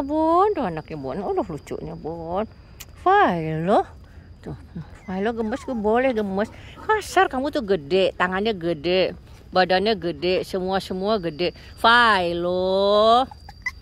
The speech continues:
Ini. Philo, Philo, Philo. Philo.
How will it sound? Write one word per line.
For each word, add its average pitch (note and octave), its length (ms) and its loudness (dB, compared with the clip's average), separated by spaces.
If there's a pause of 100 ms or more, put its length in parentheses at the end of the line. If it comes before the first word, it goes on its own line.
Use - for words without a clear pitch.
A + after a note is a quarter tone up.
(920)
Ini. A#4 400 4 (1500)
Philo, D4+ 400 6
Philo, D#4+ 480 4
Philo. F#4+ 360 6 (760)
Philo. F#4+ 340 6